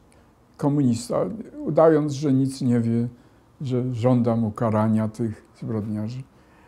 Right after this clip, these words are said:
Y, albo że biskup jakiś, że, że msze, y, że będzie na przykład w, w, w kwietniu, miesiącu pamięci narodowej, że, y, Kościół ogłosi,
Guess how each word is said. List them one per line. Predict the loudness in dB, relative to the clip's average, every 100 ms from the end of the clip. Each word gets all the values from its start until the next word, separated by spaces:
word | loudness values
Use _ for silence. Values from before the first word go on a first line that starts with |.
| -20 -20 -20 _ _ _ _ -2
Y, | 2 4 4 2 -2 -10 -20 _ -2
albo | 0 2 2
że | 2 0 -2 -18 _ _
biskup | -2 0 -2 -4 -6 -4
jakiś, | -6 -6 -8 -8
że, | -4 -2 -4 -4
że | -2 0
msze, | 0 0 6 6 6 2 -6 _ _ _ -6
y, | -4 -2
że | 0 -2
będzie | -2 -2 0 -2 -4 -16 _ -6
na | -6
przykład | -4 -2 -2
w, | -4 -6 -12 -20 -8
w, | -6 -4 -8 -10 -6 -4 -4 -6
w | -12
kwietniu, | -2 0 2 0 0 0 0 -8 _ _ _ _ _ _ _ _ _ _ _ _
miesiącu | 0 0 2 0 0 -2
pamięci | 2 4 4 2 0
narodowej, | 0 0 0 0
że, | 0 -2 -4 -12 -20 _ _ -6
y, | 0 2 2 0 -2 0
Kościół | 0 0 0 0 0
ogłosi, | 0 0 0 -2 -2 -2